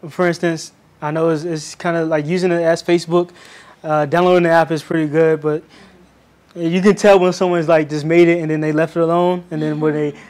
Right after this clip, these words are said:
Speaker 1: they're constantly on it. So you don't, if you're on it, you probably see, like, "Huh, I haven't worked that job in two
Speaker 2: Yeah.
Speaker 1: years or so." So, yeah.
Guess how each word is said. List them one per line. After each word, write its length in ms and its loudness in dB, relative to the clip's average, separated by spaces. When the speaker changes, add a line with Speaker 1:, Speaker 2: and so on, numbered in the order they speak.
Speaker 1:
they're 220 -4
constantly 460 -2
on 180 -4
it. 100 -10
So 240 -2
you 180 0
don't, 260 4
if 140 -2
you're 240 8
on 180 6
it, 140 6
you 80 -2
probably 220 2
see, 140 -6
like, 140 0
"Huh, 300 0
I 60 -20
haven't 200 -4
worked 180 -6
that 120 -4
job 280 -6
in 120 -12
two 160 -14
Speaker 2:
Yeah. 80 -8
Speaker 1:
years 220 -4
or 60 -8
so." 220 -6
So, 280 -6
yeah. 180 -4